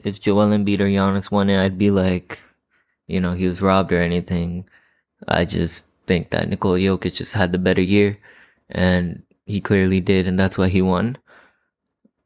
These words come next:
Uh, shout out the other contenders for giving it their all. You know, he's a back-to-back M V P,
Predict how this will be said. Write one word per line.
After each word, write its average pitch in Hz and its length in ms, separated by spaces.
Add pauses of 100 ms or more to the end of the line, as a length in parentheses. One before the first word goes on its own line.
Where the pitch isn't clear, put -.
(140)
Uh, 98 320
shout 98 240
out 95 140
the - 80
other 95 200
contenders 113 600
for 87 420 (160)
giving 107 220
it 104 120
their 101 180
all. 120 320 (1500)
You 104 100
know, 98 140
he's 120 340
a 123 340
back-to-back 120 640
M 120 140
V 113 100
P, 110 460